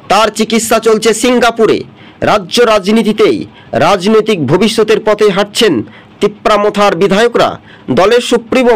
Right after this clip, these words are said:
প্রদ্যুৎ কিশোর দেববর্মনের অসুস্থ, বুবাগ্রার চিকিৎসা চলছে সিঙ্গাপুরে। তার শারীরিক অবস্থা অনেকটাই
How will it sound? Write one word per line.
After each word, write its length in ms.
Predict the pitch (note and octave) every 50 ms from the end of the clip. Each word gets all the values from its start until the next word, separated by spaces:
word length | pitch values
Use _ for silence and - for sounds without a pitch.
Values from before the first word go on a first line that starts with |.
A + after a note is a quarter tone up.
| A3 -
প্রদ্যুৎ 280 | G3+ F#3+ F3 G#3 A#3+ A#3
কিশোর 280 | A3+ A3 A#3 A#3 G3 F#3+
দেববর্মনের 560 | G#3 F3 E3+ A3 G#3+ G3+ G#3 G#3 G3+ G3+ - -
অসুস্থ, 440 | - F3 E3+ - G#3+ G3+ - - - B2+ F#2+ - - - - - - - - A2 A#2+
বুবাগ্রার 560 | D#3+ G3+ G3 A3 G#3+ F#3 F3 G#3+ G#3 G#3 G#3
চিকিৎসা 380 | - F#3+ - A3 G#3+ - A3+ G#3
চলছে 340 | - - G#3 G3+ - - G#3+ G3+ G3+
সিঙ্গাপুরে। 580 | G3+ - G3 F#3+ F#3 F#3+ F3+ - D#3+ C#3 A2 - - - - - - - -
তার 180 | D#3+ F3+ G#3+ G#3+
শারীরিক 420 | - - G#3 G3+ A3+ G#3 A3+ G#3+ G#3
অবস্থা 380 | - G3 F#3+ A3 G#3+ - - A3
অনেকটাই 520 | G3 G3 G3 A3 A3 A3+ - A#3 G#3 E3+